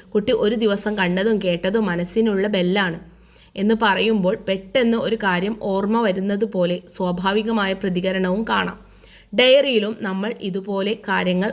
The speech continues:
ഓർമ്മിച്ചെടുത്ത് എഴുതാറുണ്ടല്ലോ. അടുത്ത ചോദ്യം, ആമിക്കുട്ടിയുടെ സങ്കല്പ ലോകത്തെ വിദ്യാലയത്തെക്കുറിച്ച് കേട്ടാലോ? കൂട്ടുകാരെ, എൻ്റെ പേര്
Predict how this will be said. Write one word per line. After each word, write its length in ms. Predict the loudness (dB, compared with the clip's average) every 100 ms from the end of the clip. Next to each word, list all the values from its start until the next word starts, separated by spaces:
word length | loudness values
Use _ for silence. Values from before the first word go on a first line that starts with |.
| -2
ഓർമ്മിച്ചെടുത്ത് 880 | 0 0 2 0 0 -2 -2 -4 -4
എഴുതാറുണ്ടല്ലോ. 960 | 0 2 2 2 0 0 0 0 -2 -6 -12 -20 _ _ _ 0
അടുത്ത 260 | 2 2 2
ചോദ്യം, 420 | 2 2 2 -2 -4 -20 _ 2
ആമിക്കുട്ടിയുടെ 760 | 4 4 2 0 0 2 2
സങ്കല്പ 580 | 2 0 2 2 2 -6 -6 -10 -2
ലോകത്തെ 560 | 0 0 -2 -2 -4 -2
വിദ്യാലയത്തെക്കുറിച്ച് 960 | -4 0 0 2 0 0 0 -2 -2
കേട്ടാലോ? 560 | -2 -2 0 -2 -2 -4 -10 -20 -18 -2
കൂട്ടുകാരെ, 580 | 0 2 2 2 0 -2 -10 _ -4
എൻ്റെ 180 | 0 2
പേര് 300 | 4 2